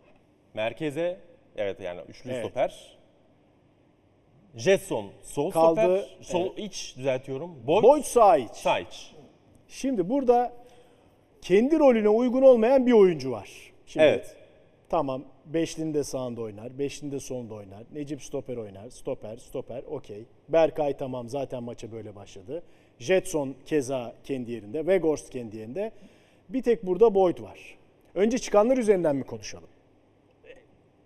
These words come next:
Speaker 2: Ha, ne dersin?
Speaker 1: Beraber
Speaker 2: Galiba öyle.
Speaker 1: düşünebiliriz.
Speaker 2: Evet.
Speaker 1: Ya burada bence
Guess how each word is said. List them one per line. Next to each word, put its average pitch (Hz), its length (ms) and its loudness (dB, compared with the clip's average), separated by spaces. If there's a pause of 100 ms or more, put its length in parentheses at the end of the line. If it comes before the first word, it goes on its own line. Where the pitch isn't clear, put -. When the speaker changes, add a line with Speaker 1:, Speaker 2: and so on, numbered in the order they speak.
(140)
Speaker 2:
Ha, 190 160 2
ne 208 220 0
dersin? 190 340 4
Speaker 1:
Beraber 240 220 12
Speaker 2:
Galiba 214 220 12
öyle. 190 120 10
Speaker 1:
düşünebiliriz. 143 480 0
Speaker 2:
Evet. 190 340 4 (340)
Speaker 1:
Ya 156 300 -2
burada 269 240 2
bence 214 300 -4